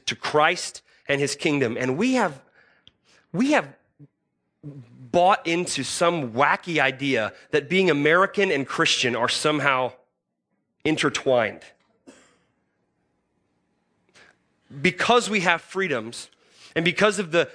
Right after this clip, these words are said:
Judeo-Christian values that our country was founded on, we have, we have linked Christianity and being American. And it's dangerous,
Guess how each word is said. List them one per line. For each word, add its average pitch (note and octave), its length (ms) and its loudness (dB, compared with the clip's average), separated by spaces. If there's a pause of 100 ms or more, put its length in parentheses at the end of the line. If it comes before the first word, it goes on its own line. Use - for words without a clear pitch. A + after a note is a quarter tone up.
Judeo-Christian E3 880 0
values D3 340 2
that C#3 80 -2
our A#2+ 100 0
country D3+ 340 -2
was C3 120 -2
founded C#3 380 0
on, E3+ 240 0 (240)
we F#3+ 120 4
have, E3+ 180 2 (120)
we G3 120 -2
have C#3+ 180 0
linked E3+ 560 0 (200)
Christianity D3+ 1040 0
and A#2+ 140 -6
being B2+ 340 0
American. A#2 540 -2 (2000)
And E3+ 100 2
it's C3+ 140 -2
dangerous, E3 880 0